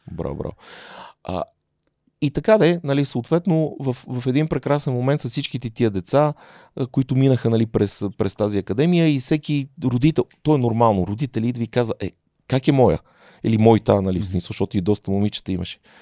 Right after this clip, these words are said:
Speaker 1: И аз казвам: „Окей, да, добре“, викам, „работа трябва“. „Е, как, няма ли талант?“ Всъщност, да, ма ти да имаш талант, той е нищожно малко. Първата година, когато ние почнахме да караме с Васил, значи в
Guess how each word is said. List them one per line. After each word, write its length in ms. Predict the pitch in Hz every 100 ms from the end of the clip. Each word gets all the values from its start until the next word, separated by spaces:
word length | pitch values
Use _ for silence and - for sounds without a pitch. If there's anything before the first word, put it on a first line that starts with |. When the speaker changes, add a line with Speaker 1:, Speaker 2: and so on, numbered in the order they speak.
| _ _
Speaker 1:
И 40 | 147
аз 100 | -
казвам: 300 | 196 240 254 _
„Окей, 280 | 233 - 320
да, 200 | 190 220
добре“, 500 | 180 - 107 - 311 247
викам, 280 | 185 254
„работа 320 | 233 269 277 147
трябва“. 240 | - 71 - -
„Е, 60 |
как, 200 | - 85 _ -
няма 300 | 85 80 80
ли 80 | 107
талант?“ 460 | 131 151 143 - - _ _ _ _ _ _
Всъщност, 460 | - - 110 - _ _
да, 240 | 104 147 165 -
ма 160 | 104 98
ти 260 | - 135
да 100 | 120
имаш 200 | 120 123
талант, 280 | - 107 123
той 120 | - 127
е 40 | - _ _ _ _ _ _ _ -
нищожно 420 | 120 - 135 139
малко. 360 | 143 160 - - _ _ _ _ -
Първата 320 | 151 156 117
година, 360 | 98 90 120 147
когато 380 | 117 131 135
ние 120 | 120 127
почнахме 400 | 131 131 123 113
да 100 | 95
караме 300 | 120 127 113
с 100 | -
Васил, 480 | 90 87 - 120 190 _ _ _ _ _ _ _ _ -
значи 220 | 127 156
в 120 | 117